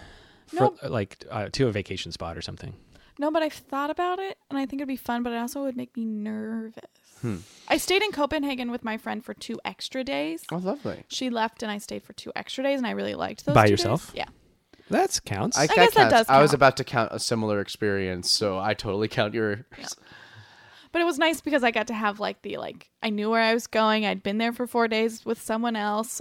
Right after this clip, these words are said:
Speaker 2: I, like, knew what to do and where to go.
Speaker 3: Yeah, feet in your ground.
Speaker 2: But I got to, like, do some stuff outside the city.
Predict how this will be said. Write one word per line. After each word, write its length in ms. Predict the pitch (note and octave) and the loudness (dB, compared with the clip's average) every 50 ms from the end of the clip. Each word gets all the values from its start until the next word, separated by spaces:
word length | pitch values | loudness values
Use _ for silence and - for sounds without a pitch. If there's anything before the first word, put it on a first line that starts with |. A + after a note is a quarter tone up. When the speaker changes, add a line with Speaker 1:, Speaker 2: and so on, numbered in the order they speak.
| - | -4
Speaker 2:
I, 60 | - | -2
like, 340 | G#3 G3 - - - - - - _ _ _ - | -2 0 0 -2 -4 -8 -18 -20 _ _ _ -4
knew 180 | G#3+ A3 A#3 | -2 0 0
what 200 | A#3+ B3 - - | 0 -2 -2 -4
to 100 | - - A3 | -8 -12 -8
do 280 | G#3+ A#3 A3 G#3+ G#3+ | -4 0 2 2 2
and 120 | G#3 G#3 G#3 | 2 2 0
where 120 | G#3 G3 | -2 0
to 100 | G#3+ A#3+ | -2 0
go. 380 | A3 A#3+ A3 G#3+ G#3+ A3 A3+ - | 2 2 2 4 4 4 2 2
Speaker 3:
Yeah, 160 | G#2 G2+ G2 | 2 0 0
feet 220 | F#2 - - G2+ F#2 | -2 -2 -4 -6 -4
in 100 | F#2+ F2+ | -4 -4
your 100 | F2+ E2 | -4 -4
ground. 500 | F2+ F2+ F2 F2 F2 E2+ E2+ E2+ - - | -4 -4 -4 -2 -4 -6 -6 -8 -6 -2
Speaker 2:
But 100 | - A3+ | 2 2
I 60 | A3 G#3+ | 4 4
got 220 | A3 G#3 G3+ - | 2 0 -2 -2
to, 80 | A3+ A3 | -4 -6
like, 200 | G3 F#3+ G#3 - | -6 -6 -8 -8
do 320 | - G#3 - D3 - - _ _ _ _ _ _ _ _ _ _ _ - - | -6 -4 -4 -4 -4 -6 _ _ _ _ _ _ _ _ _ _ _ -20 -20
some 220 | - - - G#3 | -18 -16 -14 -14
stuff 240 | G3 - - - - - - _ _ | -12 -10 -10 -10 -12 -12 -16 _ _
outside 480 | - - - - C#4+ D#4 E4 E4+ F4 F4 | -20 -16 -10 -4 -2 0 0 0 0 -2
the 100 | F4 E4+ | -4 -6
city. 960 | - - - E4 E4 E4 E4+ E4 E4 D#4+ D#4+ E4 E4 D#4+ D#4+ D#4 D#4 D#4 D4 | -6 -4 -4 -2 -2 -2 -4 -6 -6 -6 -6 -6 -4 -4 -4 -4 -6 -6 -8